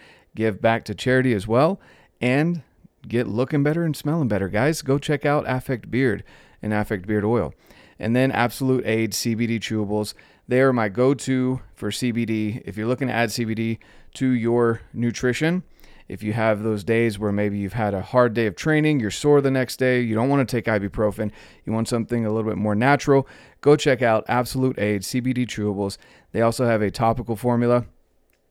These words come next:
Great option for on the go or just at home. Go check 'em out. All right, guys.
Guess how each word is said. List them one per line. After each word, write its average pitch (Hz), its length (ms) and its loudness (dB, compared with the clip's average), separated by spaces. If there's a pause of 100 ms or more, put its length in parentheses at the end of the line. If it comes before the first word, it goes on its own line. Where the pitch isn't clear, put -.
(300)
Great 113 460 -2 (180)
option 101 520 -2 (420)
for - 180 -6
on 104 200 0
the 98 80 -2
go 156 420 8 (320)
or 147 200 4
just 147 240 -4
at 131 100 0
home. 131 300 0 (160)
Go 123 100 0
check 123 220 -2
'em 139 80 -2
out. - 220 -2 (720)
All 143 80 4
right, 143 160 6
guys. 113 400 4